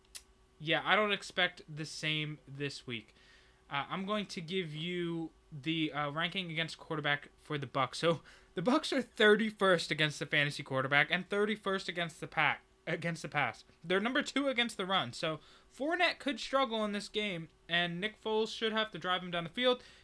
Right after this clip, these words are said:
You know the Buccaneers are gonna score, so, uh, Nick Foles is my start here, and I think D D Westbrook is a great play. I think he's a low-end wide receiver two to mid-end wide receiver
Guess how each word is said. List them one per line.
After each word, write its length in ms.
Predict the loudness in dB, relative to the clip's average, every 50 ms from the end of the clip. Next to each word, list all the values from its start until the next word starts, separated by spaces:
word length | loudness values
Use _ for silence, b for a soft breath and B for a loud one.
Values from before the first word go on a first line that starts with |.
| B
You 160 | -4 -2 0 2
know 240 | 4 6 6 6
the 140 | 6 4 0 -4 -10 -18 -20 -20 -20 _ _ _
Buccaneers 460 | 4 4 4 4 0 -2 -2 -2 -4 -2
are 220 | 2 4 4 4
gonna 220 | 4 2 0 -2 -2
score, 400 | -4 -4 -2 0 2 4 2 2
so, 500 | 0 -2 -2 0 2 4 4 2 2 -2 b b b b b b b b _
uh, 240 | 0 0 0 0 0 -4
Nick 260 | -4 -2 -2 -2 -2 2
Foles 240 | 4 4 4 4
is 120 | 2 -2 -2
my 100 | -2 -2
start 360 | -2 2 2 2 2 2 0
here, 140 | 0 0 2
and 120 | 4 4
I 80 | 2 2
think 240 | 2 0 -2 -2 -2
D 160 | -2 -2 -2
D 100 | -2 0
Westbrook 480 | 0 2 0 0 0 -4 -6 -4 -4
is 160 | -6 -6 -6 -6
a 60 | -6
great 480 | -6 -6 -4 0 2 4 4 2 0 -4 _ _ -20
play. 520 | -20 -14 -8 -4 -2 0 2 2 2 2
I 60 | 2
think 160 | 0 -2 -4
he's 160 | -6 -6 -6 -6
a 60 | -6
low-end 520 | -2 0 0 2 2 2 2 2 0 -4 b b b b b b 2
wide 140 | 4 4
receiver 320 | 4 4 0 -2 -4 -4 -4
two 220 | -4 -4 -4 -4
to 80 | -4 -4
mid-end 480 | -2 -2 0 2 2 2 2 0 -2 -6 -10
wide 200 | -6 -2 -2 -2
receiver 460 | -2 -2 -4 -6 -4 -4 -4 -4 -4